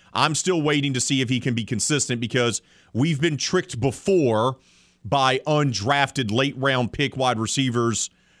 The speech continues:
for the New Orleans Saints showing flashes, and then we buy into them going to be legitimate starters. I'm looking at you, Kirkwood. I'm looking at you, Callaway, and others.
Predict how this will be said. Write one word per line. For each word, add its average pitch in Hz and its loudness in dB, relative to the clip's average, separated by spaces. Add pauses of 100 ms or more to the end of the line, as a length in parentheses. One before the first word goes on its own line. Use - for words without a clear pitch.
(160)
for 135 -2
the 123 0
New 127 2
Orleans 120 2
Saints 127 -2 (220)
showing 139 2
flashes, 127 0
and 117 0
then 117 2
we 113 2
buy 123 2
into 117 0
them 113 0
going 117 -2
to 101 -2
be 113 -2
legitimate 110 -2
starters. 110 0
I'm 98 0
looking 104 -2
at 92 -4
you, 110 -2
Kirkwood. 101 -2
I'm 95 0
looking 92 -2
at 80 -8
you, 107 -2
Callaway, 85 -2
and 80 -4
others. 87 -4